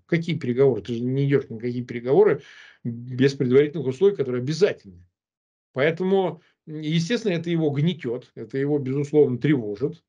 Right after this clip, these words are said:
потому что если так работают эти атакамсы на сто шестьдесят пять километров кассетные, а что ж тогда с трехсот километровыми будет, где там вообще разлет один метр и, честно говоря, мало чего остается вообще? Если от этого так плохо все, то что будет от, э, м,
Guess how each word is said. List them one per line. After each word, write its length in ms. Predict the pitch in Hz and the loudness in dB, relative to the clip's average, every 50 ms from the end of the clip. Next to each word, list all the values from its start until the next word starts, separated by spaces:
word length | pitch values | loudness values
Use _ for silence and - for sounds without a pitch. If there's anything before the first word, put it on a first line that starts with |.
| _ | _
потому 320 | _ - 110 117 120 113 104 | _ -12 -10 -8 -8 -10 -10
что 180 | - - 120 | -8 -6 -6
если 320 | 113 117 127 139 139 - 131 | -4 -2 -2 -2 -2 -4 -4
так 240 | - 156 147 147 | -2 -2 -2 0
работают 460 | 143 131 135 135 139 135 131 131 120 135 | 0 0 2 2 2 2 2 0 0 0
эти 160 | 135 131 135 | 0 0 -2
атакамсы 600 | 135 131 143 143 143 135 - 127 117 - - 123 | -4 -4 -6 -6 -6 -6 -8 -8 -10 -10 -10 -10
на 100 | 127 117 | -10 -6
сто 160 | - - 143 | -4 -4 -4
шестьдесят 260 | - - - 131 120 | -2 -2 -2 -2 0
пять 200 | - 135 127 - | 0 -2 -2 -2
километров 540 | - 123 127 147 214 302 - 269 170 139 - - - - - - - _ - | -4 -4 -2 0 0 -2 0 -2 -4 -4 -4 -10 -20 -20 -20 -20 -20 _ 0
кассетные, 520 | - 143 147 - 143 - - 107 101 104 | 0 2 2 2 0 0 0 -4 -12 -14
а 40 | 101 | -8
что 160 | - - 139 | -4 -4 -4
ж 40 | - | -2
тогда 220 | - 151 147 143 | 2 2 2 2
с 60 | 143 - | 2 2
трехсот 340 | 156 147 143 - 147 139 - | 0 -2 0 -2 -4 -4 -2
километровыми 600 | 151 147 147 160 165 185 165 131 110 107 104 104 | -2 -2 0 0 0 0 0 0 0 -4 -8 -12
будет, 260 | 101 104 110 101 98 | -12 -10 -10 -12 -10
где 180 | 104 113 120 123 | -6 -4 -4 -4
там 160 | 123 127 127 | -2 0 0
вообще 420 | 135 143 139 - 131 117 104 104 107 110 - | 0 0 0 0 -4 -4 -4 -6 -8 -12 -10
разлет 420 | 117 120 120 117 127 135 127 127 123 | -6 -4 -4 0 2 2 2 2 0
один 360 | 123 123 123 131 135 135 143 | -4 -4 -2 0 0 2 2
метр 300 | 165 202 214 190 147 117 | 2 2 2 0 -2 -4
и, 520 | 104 104 117 123 131 135 135 131 135 135 - - - - - - _ | -4 -6 -6 -6 -4 -4 -4 -4 -6 -8 -12 -20 -20 -20 -20 -20 _
честно 240 | - 156 147 143 147 | -2 -2 0 4 4
говоря, 140 | 160 160 156 | 4 4 4
мало 200 | 160 160 160 156 | 4 4 2 2
чего 140 | - 160 156 | 2 2 2
остается 500 | 147 - - 175 175 160 147 147 147 143 | 2 4 2 4 4 4 4 2 2 2
вообще? 500 | 160 170 165 - - 131 110 101 - - _ _ _ _ _ _ _ _ _ _ _ _ _ _ _ _ _ _ - | 0 0 -2 -4 -8 -8 -8 -10 -12 -16 _ _ _ _ _ _ _ _ _ _ _ _ _ _ _ _ _ _ -2
Если 120 | 131 123 151 | 0 2 2
от 140 | 143 147 - | 2 2 2
этого 320 | 294 262 311 240 - 135 | 2 2 2 0 0 0
так 220 | - 139 - - | 0 -4 -4 -4
плохо 300 | - 143 151 139 143 - | 0 2 2 2 2 0
все, 200 | - - - 110 98 | -10 -16 -16 -14 -14
то 140 | - 123 113 | -12 -12 -4
что 160 | - 180 202 | 0 0 2
будет 280 | 185 196 208 202 - | 2 2 0 0 0
от, 200 | 196 170 170 170 | -2 -4 -4 -6
э, 40 | 180 | -8
м, 580 | 170 165 165 156 151 147 143 147 151 151 143 | -6 -6 -6 -6 -8 -10 -12 -12 -14 -16 -18